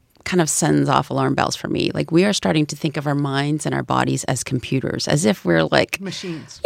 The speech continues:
Speaker 1: Yeah, as if we're, like, a phone or a computer that we need to upgrade with, uh, you know, get the
Speaker 2: Mm-hmm.
Speaker 1: latest I O S or O-, dos upgrade. And that we have to take drugs to do that is, um, is a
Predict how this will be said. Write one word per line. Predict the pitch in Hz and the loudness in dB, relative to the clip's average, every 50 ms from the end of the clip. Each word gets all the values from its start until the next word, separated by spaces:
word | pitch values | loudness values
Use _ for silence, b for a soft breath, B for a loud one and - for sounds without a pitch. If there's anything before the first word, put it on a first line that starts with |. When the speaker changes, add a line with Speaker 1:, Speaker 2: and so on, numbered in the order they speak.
| 539 523 | 6 8
Speaker 1:
Yeah, | - - - | 8 8 8
as | 302 339 | 6 6
if | 359 - | 6 6
we're, | 480 480 480 | 6 6 8
like, | 480 480 - | 6 6 4
a | 453 | 2
phone | - - - 302 277 277 294 285 | 0 4 4 6 8 8 8 8
or | 269 | 6
a | 240 | 6
computer | - 240 220 220 233 220 220 208 | 6 4 4 4 4 4 4 4
that | 196 - | 4 6
we | 180 190 | 6 6
need | 196 180 - | 6 4 4
to | - - | 4 2
upgrade | 165 - - 170 170 165 - 101 113 - - 151 - | 0 0 0 2 4 4 4 4 2 0 -2 -2 -2
with, | 160 151 143 - | -2 0 0 2
uh, | - 151 - | 0 2 4
you | 156 143 | 4 4
know, | 139 139 151 147 - _ _ _ - | 4 2 0 -2 -6 _ _ _ -2
get | - 143 | -2 -2
the | - 196 | 0 2
Speaker 2:
Mm-hmm. | - 139 | 2 4
Speaker 1:
latest | 147 151 175 - 185 | 6 6 6 4 4
I | 170 165 175 | 4 4 4
O | 190 214 | 4 4
S | 240 247 233 196 - - | 4 4 4 2 0 0
or | 156 147 143 - - | 0 2 2 2 2
O-, | 143 147 151 - - - 143 | 2 2 2 2 0 -2 -2
dos | 147 160 147 165 175 165 - | 0 2 2 2 2 0 0
upgrade. | 151 - - - - - - - - - B B B B B B B B B B - | -2 -2 -2 -2 -4 -2 -2 -2 -4 -6 B B B B B B B B B B 4
And | 175 160 165 165 160 - _ - | 6 6 6 4 2 0 _ -2
that | - 180 170 - | 2 2 4 4
we | 175 190 180 | 4 2 2
have | 175 175 - | 2 0 -2
to | - 165 | -2 -4
take | - - 156 143 - 131 | -2 -2 -4 -4 -4 -6
drugs | - 139 143 127 127 147 190 180 - - | -6 -4 -2 0 0 0 0 -2 -4 -4
to | - - 160 | -4 -4 -4
do | 139 - 160 165 160 | -2 -2 -2 -2 -2
that | 160 185 196 226 - - | -4 -4 -4 -4 -4 -4
is, | - - 160 160 160 151 - - - - - _ _ _ - | -2 0 0 0 0 0 -4 -4 -6 -8 -12 _ _ _ -4
um, | 170 165 160 165 160 156 151 151 151 151 151 147 147 147 147 147 147 - _ _ _ _ - - B B B B B B B B B B - | -2 0 0 0 -2 -2 -2 -2 -2 -2 0 0 0 0 0 -2 -6 -10 _ _ _ _ -14 -14 B B B B B B B B B B 0
is | 214 185 - | 0 2 2
a | 196 185 | 0 -2